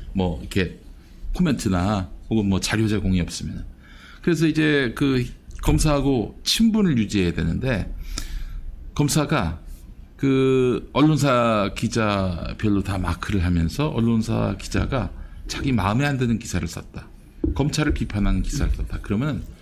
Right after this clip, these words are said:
전화를 안 받는다는 거야. 전화를 안 받는다는 거야. 그래놓고는 다른 언론사한테는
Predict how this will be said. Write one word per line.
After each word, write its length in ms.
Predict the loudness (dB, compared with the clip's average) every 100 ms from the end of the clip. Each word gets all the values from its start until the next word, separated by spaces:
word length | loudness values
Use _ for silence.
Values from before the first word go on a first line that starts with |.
| 2 4 2 -2
전화를 440 | -2 0 2 0
안 100 | -4
받는다는 480 | -6 -6 -6 -4 -6
거야. 260 | -6 -14 -16 -16 -18 -20 -20 -20 -18
전화를 360 | -6 -2 -2 -2
안 120 | -6
받는다는 480 | -8 -10 -10 -10 -12
거야. 100 | -16 -18 -20 -20 -20 -20 -20 -20 -20 -4
그래놓고는 600 | 2 2 2 2 0 0
다른 300 | 0 0 2
언론사한테는 800 | 2 2 0 0 0 2 2